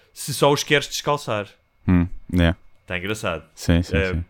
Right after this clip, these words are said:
Speaker 1: por acaso os gajos do marketing da Control estão sempre em cima de, do acontecimento.
Speaker 2: Então,
Speaker 1: Tem
Speaker 2: se bem que essa, imagina, eh, mas tu podes não os querer descalçar, porque já vi muitos filmes, eh, e até ao vivo, às vezes os sapatos ficam. E pode ser giro.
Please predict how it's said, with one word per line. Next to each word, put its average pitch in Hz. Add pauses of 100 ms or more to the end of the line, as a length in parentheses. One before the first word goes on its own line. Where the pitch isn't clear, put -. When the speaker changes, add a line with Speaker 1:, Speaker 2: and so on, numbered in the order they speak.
(120)
Speaker 1:
por -
acaso 143
os 143
gajos 151
do 143
marketing 143
da 139
Control 127
estão 139
sempre 139
em -
cima 139
de, 135
do 131
acontecimento. 117
Speaker 2:
Então, 82
Speaker 1:
Tem -
Speaker 2:
se -
bem 202
que 131
essa, 127
imagina, 95 (200)
eh, 90 (520)
mas 90
tu -
podes 101
não 113
os -
querer 120
descalçar, 127 (480)
porque 76
já 85
vi 90
muitos 95
filmes, 104
eh, 78 (140)
e 80
até 78
ao 87
vivo, 98
às 90
vezes 87
os 85
sapatos 107
ficam. 101 (520)
E 82
pode 85
ser 104
giro. 110